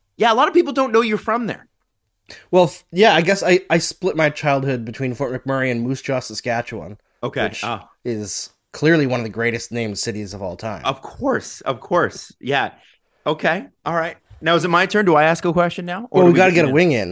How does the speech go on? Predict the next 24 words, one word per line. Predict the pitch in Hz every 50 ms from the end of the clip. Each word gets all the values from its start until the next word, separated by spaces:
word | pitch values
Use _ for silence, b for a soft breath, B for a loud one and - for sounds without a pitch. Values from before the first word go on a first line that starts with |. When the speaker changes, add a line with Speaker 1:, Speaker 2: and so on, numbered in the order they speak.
| 90 95
Speaker 2:
We | 113
Speaker 1:
Got |
Speaker 2:
gotta | 117 143 151 127
get | 127 135
Speaker 1:
another | 127 123 123 123
Speaker 2:
another | 107
Speaker 1:
wing. | 107 117 113
Speaker 2:
wing |
in. | 107 98 92 90 90 _ _ _ _ _ -
Speaker 1:
Is | 117 113
that | 139
Speaker 2:
So | 131 143
Speaker 1:
what | 127 123
we | 135
Speaker 2:
the | 143
Speaker 1:
do? | 147
Speaker 2:
next | 165 196 208 185 -
Speaker 1:
Okay. | 160
Speaker 2:
wing | 156 185 175 143 123 123 147
is, | - - 135 131 127 127 127 127 123 - -
uh, | 135 123 123
what's | 123 131 -
it | 113 -
called? | - 139 127 123 123 117 -